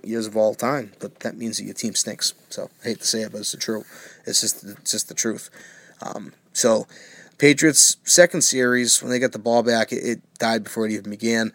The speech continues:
Uh, Joe Thuney got called for a holding on a twelve-yard catch by Edelman. Uh, he got called for a holding.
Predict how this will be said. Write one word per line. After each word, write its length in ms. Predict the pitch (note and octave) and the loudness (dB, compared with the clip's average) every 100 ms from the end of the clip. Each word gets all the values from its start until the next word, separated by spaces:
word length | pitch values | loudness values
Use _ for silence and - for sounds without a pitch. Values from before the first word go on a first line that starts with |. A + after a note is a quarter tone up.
| - - - | -12 -20 -10
Uh, 140 | C#2+ | -6
Joe 240 | - A#2+ A2 | -2 -2 -2
Thuney 340 | - B2+ A#2+ | -2 -2 0
got 140 | A#2 G#2 | 0 0
called 260 | - A#2 | 2 2
for 140 | - A2 | 2 -2
a 60 | |
holding 380 | G2 A#2 A#2 A2 | 0 2 2 0
on 100 | G#2+ | -4
a 40 | |
twelve-yard 460 | G#2 - A2+ A2+ G#2+ | -4 -2 0 0 -2
catch 220 | A#2+ - | -2 -4
by 140 | A2+ A2 | -2 0
Edelman. 580 | A#2 A#2+ A#2+ A2+ B2+ - | 2 2 0 -4 -8 -12
Uh, 120 | A#2+ A2+ | -8 -6
he 40 | |
got 120 | B2 | 0
called 220 | C#3 C3 | 6 6
for 140 | - A#2 | 6 4
a 60 | |
holding. 400 | A#2 B2 A#2+ A#2+ | 6 6 4 -2